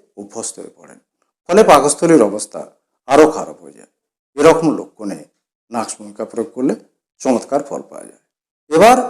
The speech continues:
ওষুধ খাওয়ার নিয়ম সম্পর্কে জানাবো। নির্বাচিত ওষুধ থার্টি potency-তে সেবন করতে হবে, তবে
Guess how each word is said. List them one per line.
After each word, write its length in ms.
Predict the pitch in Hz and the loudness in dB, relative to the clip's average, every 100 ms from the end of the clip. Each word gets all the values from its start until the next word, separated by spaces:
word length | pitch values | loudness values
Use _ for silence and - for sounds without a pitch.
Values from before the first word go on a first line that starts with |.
| - _ - | -12 _ 0
ওষুধ 220 | 156 202 196 | 4 4 4
খাওয়ার 240 | 208 202 | 2 4
নিয়ম 180 | 123 110 | 2 0
সম্পর্কে 460 | - 98 104 104 143 | -6 -8 -8 -4 -6
জানাবো। 360 | 80 - _ _ _ _ _ _ | -6 -12 _ _ _ _ _ _
নির্বাচিত 520 | 156 175 175 185 196 | 4 8 8 6 2
ওষুধ 380 | 175 107 107 87 _ _ _ _ | 2 2 -2 -14 _ _ _ _
থার্টি 260 | - 135 135 | -2 2 2
potency-তে 540 | 123 117 113 - 185 233 - _ | 2 0 -4 -4 -4 -4 -6 _
সেবন 320 | - 127 101 95 | -8 -4 -4 -6
করতে 340 | - - _ | -14 -20 _
হবে, 160 | _ _ _ _ _ _ | _ _ _ _ _ _
তবে 200 | 127 143 | 0 0